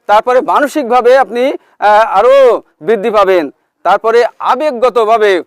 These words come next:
আপনার অনেক বৃদ্ধি পাবে, অনেক, আহ, সেই ঈশ্বরের আশীর্বাদ আপনার মধ্যে আসবে এবং সেই আবেগের মধ্য দিয়ে এই যে তাদের মনের কথা প্রকাশ করবে। যখন আপনার কোনো গুপ্ত কথা থাকে বা কষ্টের কথা থাকে, যদি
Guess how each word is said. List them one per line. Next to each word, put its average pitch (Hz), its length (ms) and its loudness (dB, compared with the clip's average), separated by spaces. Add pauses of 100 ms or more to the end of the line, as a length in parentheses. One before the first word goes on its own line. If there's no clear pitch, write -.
(100)
আপনার 285 300 -4
অনেক 285 300 -2 (280)
বৃদ্ধি 190 240 -8
পাবে, 165 280 -4 (260)
অনেক, 247 280 -4 (260)
আহ, 185 360 0 (220)
সেই 175 340 -2 (160)
ঈশ্বরের 202 340 -4
আশীর্বাদ 190 500 -4
আপনার 180 340 -4
মধ্যে 180 260 -6
আসবে 190 320 0 (200)
এবং 180 180 -6 (100)
সেই 262 160 -4
আবেগের 208 420 -2
মধ্য 208 240 -6
দিয়ে 208 300 -2 (220)
এই 170 120 -10
যে 165 160 -4
তাদের 175 320 -2 (420)
মনের 254 300 -2 (100)
কথা 190 380 0 (140)
প্রকাশ 185 300 -4
করবে। 156 300 -6 (380)
যখন 311 440 2
আপনার 269 420 0
কোনো 269 220 0 (260)
গুপ্ত 269 240 -6 (160)
কথা 262 200 0
থাকে 254 360 -2
বা 247 220 0
কষ্টের 254 340 -4
কথা 262 240 -4
থাকে, 247 240 -2 (200)
যদি 240 160 -2